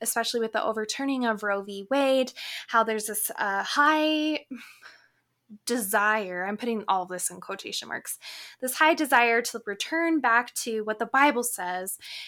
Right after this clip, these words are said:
and, um, like, ban abortion and,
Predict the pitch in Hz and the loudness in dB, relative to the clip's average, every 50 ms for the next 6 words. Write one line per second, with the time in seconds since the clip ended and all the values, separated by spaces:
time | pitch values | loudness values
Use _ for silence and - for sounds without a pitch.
0 | - - - 208 208 202 202 202 202 190 - 220 - _ - 220 202 202 202 202 | -4 0 0 2 2 2 0 -2 -4 -6 -8 -10 -10 _ -4 -4 -4 -4 -6 -6
1 | 202 - 208 196 - _ 220 220 240 269 269 247 220 220 208 214 220 - - 214 | -8 -10 -10 -10 -6 _ 0 2 2 2 2 0 0 -2 -2 -2 -2 -4 -4 -4
2 | 208 208 208 202 - - - 196 196 190 190 196 196 196 | -4 -4 -4 -4 -2 -2 -2 -2 -4 -4 -6 -8 -8 -8